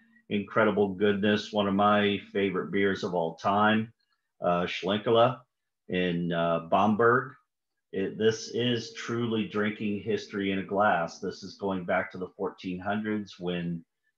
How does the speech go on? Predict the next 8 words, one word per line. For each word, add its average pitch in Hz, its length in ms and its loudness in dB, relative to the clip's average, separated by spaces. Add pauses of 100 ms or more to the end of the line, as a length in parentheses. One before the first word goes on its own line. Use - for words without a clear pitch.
(120)
uh, 85 240 -2
malt 90 420 0
was 87 200 -6
dried 92 500 0
over 85 380 -4
burning 90 760 -4
European 87 640 -6
beechwood 107 720 0